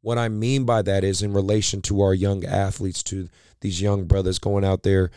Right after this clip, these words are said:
basically trying to prove that they're thugs and they're hard and they're gangster, is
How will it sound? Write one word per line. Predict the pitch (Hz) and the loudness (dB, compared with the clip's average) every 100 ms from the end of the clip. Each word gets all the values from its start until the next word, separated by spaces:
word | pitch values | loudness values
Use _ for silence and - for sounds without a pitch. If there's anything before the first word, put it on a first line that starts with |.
| - _ _ - | -14 _ _ -6
basically | 104 101 101 98 | -4 -4 -6 -8
trying | - 98 98 | -8 -6 -4
to | 95 | 2
prove | - 107 101 | 2 2 0
that | 98 | -6
they're | 98 95 | -4 -6
thugs | - 104 101 95 | -2 2 2 0
and | 95 | -6
they're | 95 | -10
hard | 87 107 104 | -6 0 2
and | 98 | 2
they're | 95 | -2
gangster, | 85 95 123 113 - 98 98 _ _ _ _ _ _ _ - | -4 0 2 0 -2 -2 -4 _ _ _ _ _ _ _ -2
is | 107 101 - | 2 4 2